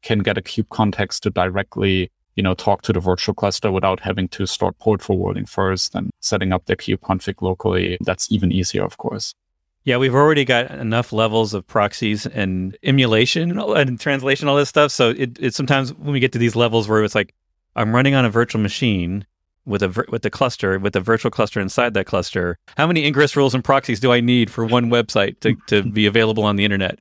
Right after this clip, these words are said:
Speaker 2: Yeah,
Speaker 1: Yeah.
Speaker 2: so th-, this actually is really
Speaker 1: Which
Speaker 2: cool.
Speaker 1: actually did something funny on that end, right? Like, you did the nested virtual cluster, right? Virtual cluster and virtual cluster.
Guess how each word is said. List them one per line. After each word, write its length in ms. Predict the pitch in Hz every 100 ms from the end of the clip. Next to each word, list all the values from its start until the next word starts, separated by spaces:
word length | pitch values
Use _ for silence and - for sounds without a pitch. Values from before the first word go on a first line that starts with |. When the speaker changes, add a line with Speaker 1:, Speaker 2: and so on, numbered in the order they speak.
| -
Speaker 2:
Yeah, 160 | 123 104
Speaker 1:
Yeah. 80 |
Speaker 2:
so 80 | 104
th-, 180 | 135 180
this 160 | 175 -
actually 240 | 143 170
is 160 | 131 127
really 140 | 127
Speaker 1:
Which 100 | 151
Speaker 2:
cool. 100 | 123
Speaker 1:
actually 300 | 143 120 120
did 180 | 123 131
something 380 | 131 113 110 101
funny 340 | - 123 117
on 180 | 98 95
that 200 | 95 -
end, 340 | 95 90 90
right? 320 | 95 98 104
Like, 240 | 107 98 92
you 120 | 117
did 180 | 127 -
the 100 | 104
nested 640 | 104 117 - - 98 90
virtual 400 | 113 113 - 92
cluster, 480 | - 113 - 92 90
right? 220 | 92 92
Virtual 280 | 107 110 110
cluster 340 | 117 113 -
and 80 | 98
virtual 280 | 98 101 101
cluster. 720 | - 110 - 95 87 87